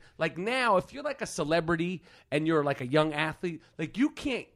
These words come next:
get down the way Scottie Pippen and Michael Jordan got down. Like, there's too much, there's too many variables.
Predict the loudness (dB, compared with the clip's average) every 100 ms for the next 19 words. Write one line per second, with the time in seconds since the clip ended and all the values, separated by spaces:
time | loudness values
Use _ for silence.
0 | -20 2 2 2 2 4 6 4 2 -4
1 | -8 -10 -4 2 2 2 -4 -4 -4 -4
2 | -4 -4 -6 -4 0 0 -4 -14 -20 -20
3 | 2 2 2 0 -2 -4 -12 -20 _ _
4 | -6 -4 -6 -6 -8 -8 -2 0 0 -4
5 | -18 _ _ -8 -8 -6 -4 -4 2 6
6 | 8 8 4 0 -8 -16